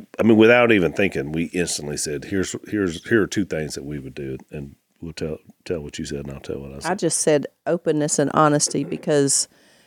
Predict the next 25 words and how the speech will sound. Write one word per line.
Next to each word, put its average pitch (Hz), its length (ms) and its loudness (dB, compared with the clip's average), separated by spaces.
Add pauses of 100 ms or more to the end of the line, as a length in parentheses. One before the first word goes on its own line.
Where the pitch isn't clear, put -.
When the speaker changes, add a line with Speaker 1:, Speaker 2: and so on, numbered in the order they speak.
(260)
Speaker 2:
um, 135 420 2 (880)
you 175 100 2
know, 165 120 6
there's 170 240 4
lots 190 240 2
of 185 80 -2
things 165 240 2
that 151 120 2
happen 160 360 2
to 147 200 2
us - 240 2 (300)
whenever 147 600 0 (160)
we're 143 180 0
younger, 151 480 6
going, 147 540 4 (300)
you 170 100 -2
know, 139 140 0
all 151 180 6
the 147 80 2
way 143 160 8
up - 140 2
until 147 260 2
we 143 80 4
get - 160 0
married. 147 500 2